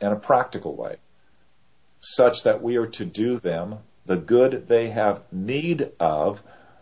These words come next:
within an understanding of the capabilities that we have of doing so. Or to put it this way, doing good works to others to their good benefit is the moral and practical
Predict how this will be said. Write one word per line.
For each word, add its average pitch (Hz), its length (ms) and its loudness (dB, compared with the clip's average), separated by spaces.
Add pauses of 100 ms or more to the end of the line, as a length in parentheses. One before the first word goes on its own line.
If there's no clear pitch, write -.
(880)
within 151 340 6
an 131 100 0
understanding 131 680 -2
of 104 100 0
the 107 80 -4
capabilities 123 1040 -2
that 101 140 0
we 104 160 -2
have 104 240 0
of 113 180 -4
doing 185 280 -2
so. - 380 -8 (1080)
Or 135 100 8
to 139 80 6
put 175 220 4
it 160 100 2
this - 240 0
way, - 140 -8 (1040)
doing 190 500 0
good 139 200 4
works 107 340 -2
to - 180 -8
others 76 560 -6 (300)
to 107 100 -4
their 113 280 4
good 110 360 0
benefit 85 580 -4 (960)
is 95 160 0
the 98 80 -2
moral 123 600 6
and 95 160 -6
practical 110 640 0